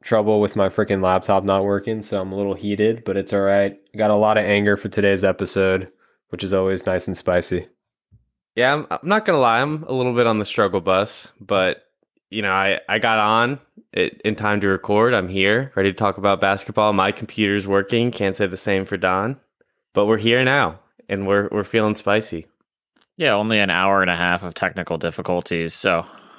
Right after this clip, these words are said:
Speaker 3: I hope you guys didn't have anything else planned for today.
Speaker 1: No, this takes up my entire Sunday. I don't, I don't feed my kids or do anything. I just do this.
Speaker 3: <laughs> So what, what do you think of that, uh, quiz question? You guys have any confidence in that?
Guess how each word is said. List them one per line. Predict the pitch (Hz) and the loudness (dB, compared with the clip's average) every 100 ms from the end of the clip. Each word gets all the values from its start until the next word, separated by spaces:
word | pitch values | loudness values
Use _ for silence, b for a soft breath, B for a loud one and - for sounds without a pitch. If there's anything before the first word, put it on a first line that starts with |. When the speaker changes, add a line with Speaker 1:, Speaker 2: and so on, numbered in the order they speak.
| B _ | B _
Speaker 3:
I | - | -4
hope | 87 90 | -2 0
you | 87 | 0
guys | 85 | 0
didn't | 95 85 | 0 0
have | 87 | 0
anything | 85 82 | 0 0
else | 85 85 | 0 -2
planned | - 82 82 | -2 -4 -2
for | 82 | -4
today. | 80 80 82 - _ _ _ _ _ _ _ _ _ _ | -2 -2 -2 -4 _ _ _ _ _ _ _ _ _ _
Speaker 1:
No, | 110 101 | 0 2
this | 95 98 | 2 0
takes | 107 95 | -2 0
up | 95 | 0
my | 92 90 | 2 2
entire | 90 90 87 | 2 2 2
Sunday. | - 87 85 87 82 90 - | 0 -2 2 2 0 -4 -4
I | |
don't, | 92 87 85 _ - | 0 0 0 _ -4
I | |
don't | 110 101 78 | 0 0 0
feed | 95 | 0
my | 92 90 | 2 0
kids | - 90 85 | 2 0 0
or | 87 82 78 _ _ _ | -4 -4 -8 _ _ _
do | 95 | 0
anything. | 90 85 90 - | 2 2 -2 -2
I | 151 | -2
just | 95 | 0
do | 151 | 0
this. | 92 92 127 - | 2 2 0 -4
Speaker 3:
<laughs> | 139 - _ B B B B _ | -12 -16 _ B B B B _
So | 127 123 | 0 2
what, | 127 120 | 2 2
what | 135 | 4
do | 143 | 4
you | |
think | 135 139 | 4 2
of | 127 120 | 2 2
that, | 117 117 | 4 4
uh, | 113 110 | 4 2
quiz | - 127 - | 2 0 2
question? | 101 85 - 85 | 0 0 -2 -4
You | 85 | -2
guys | 90 | 0
have | 98 | 0
any | 95 90 | 0 0
confidence | 92 90 104 101 117 | 0 0 -2 -2 -2
in | |
that? | 113 120 | 0 -2